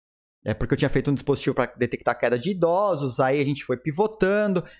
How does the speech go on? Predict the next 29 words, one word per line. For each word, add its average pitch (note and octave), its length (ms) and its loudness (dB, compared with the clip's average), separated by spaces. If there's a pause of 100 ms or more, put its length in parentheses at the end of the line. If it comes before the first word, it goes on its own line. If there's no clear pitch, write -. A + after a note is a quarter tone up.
descobriu C#3 320 -2
que D3+ 120 -4
hardware C3+ 340 2
não C3+ 80 0
dava B2+ 240 2
no C3 80 0
Brasil, F3+ 580 2 (280)
e D3 100 0
aí C#3+ 160 2
virou D#3 220 2
marketplace. - 680 -4 (720)
E A#2+ 120 -2
quando G#3 260 2
veio E3+ 380 2
ao A#2+ 120 2
Google, C3+ 640 -2 (400)
a - 120 0
gente D3 200 -2
conversou, C#4+ 600 -2
cara, F#3+ 200 0
e E3 40 -4
falou, G3+ 220 0
"Olha, C#3+ 440 0 (720)
o C4 60 2
mercado G#3+ 340 0
de E3+ 160 0
terceira F3 380 2
idade, A#2 680 2 (560)
daqui E3 640 -2